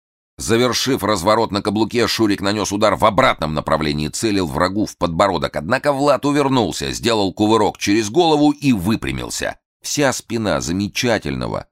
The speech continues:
кремового пиджака теперь была в черных разводах. Выставив руки перед собой чуть выше пояса,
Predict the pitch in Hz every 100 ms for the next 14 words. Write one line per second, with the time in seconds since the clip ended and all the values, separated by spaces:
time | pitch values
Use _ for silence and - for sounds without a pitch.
0 | _ _ 104 107 139 123 95 82 73 71
1 | - 85 73 87 - 110 90 73 85 78
2 | 82 80 - - - 107 90 82 73 78
3 | 65 69 58 - - _ _ _ _ 69
4 | 107 120 - 120 104 87 110 101 87 95
5 | 92 101 107 101 - 107 80 101 90 76
6 | - 131 123 101 123 101